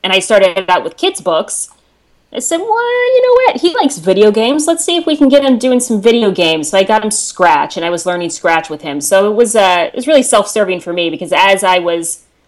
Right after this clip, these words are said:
learning, I was also teaching him and finding out that he is much smarter than I am, and that I wish I had <laughs> started learning to code when I was a kid. Um, he does things like code dot org.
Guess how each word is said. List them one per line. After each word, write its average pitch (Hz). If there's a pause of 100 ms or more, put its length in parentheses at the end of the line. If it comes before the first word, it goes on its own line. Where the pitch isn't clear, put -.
(120)
learning, 170
I 180
was 175
also 180
teaching 185
him 180 (140)
and 170
finding 180
out 175
that 165
he 220
is 185 (280)
much 339
smarter 170
than 165
I 156
am, 170
and 185
that 196
I 190
wish 226
I 190
had 220
<laughs> -
started 226 (340)
learning 208
to 202
code 185
when 185
I 214
was 208
a 180
kid. 151 (420)
Um, 175 (240)
he 233
does 254
things 247
like 196
code 202
dot 196
org. 160